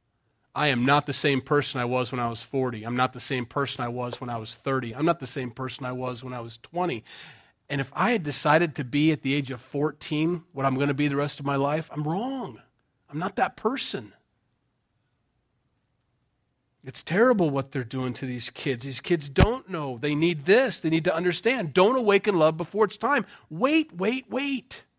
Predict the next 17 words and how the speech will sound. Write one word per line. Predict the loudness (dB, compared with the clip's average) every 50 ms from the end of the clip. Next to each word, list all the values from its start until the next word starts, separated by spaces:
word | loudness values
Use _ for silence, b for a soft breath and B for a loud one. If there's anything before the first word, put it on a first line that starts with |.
| _ _ _ _ _ _ _ _ _ _ _ _ _ _ _ _ _ _
You | 2
don't | 4 4 4 4 0
need | 0 0 0 -2
to | -2 0
be | 0 -2
thinking | 0 2 2 2 4 2 2 2
about | 4 4 4 2 2 0 0
that | -2 -2 -2 -2
right | -4 -6 -6 -6 -8 -8
now. | -8 -8 -8 -2 4
Right | 6 6 6 6
now, | 4 4 4 4
your | 4 2 2 4
hormones | 6 6 6 4 2 2 0 -2
are | -4 -2
going | 0 0 0 0 0
crazy. | 0 4 6 6 6 4 0 -2 -2 -4 -4